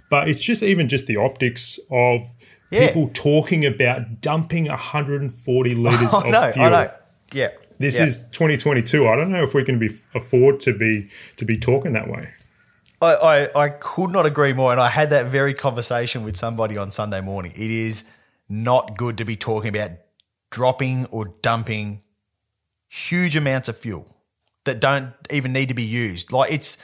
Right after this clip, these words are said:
Speaker 2: it, it really, it, it does not fit in with any, we are gonna face environmental challenges. Um, and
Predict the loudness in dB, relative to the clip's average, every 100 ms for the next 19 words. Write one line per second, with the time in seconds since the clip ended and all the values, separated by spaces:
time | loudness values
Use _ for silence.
0 | -16 -20 -8 -6 -6 -8 -2 0 0 -2
1 | -6 -10 -10 -8 -8 -2 0 2 0 -4
2 | -6 -8 -6 -6 -6 -6 -8 -10 -6 -6
3 | -6 -10 -20 -20 _ -6 -6 -4 -2 -2
4 | -2 0 0 0 -2 -2 0 0 -2 -6
5 | -10 -8 -8 -6 -8 -8 -8 -12 _ _
6 | _ -14 -10 -6 -6 -6 -6 -10 -14 _
7 | -8 -6 -6 -8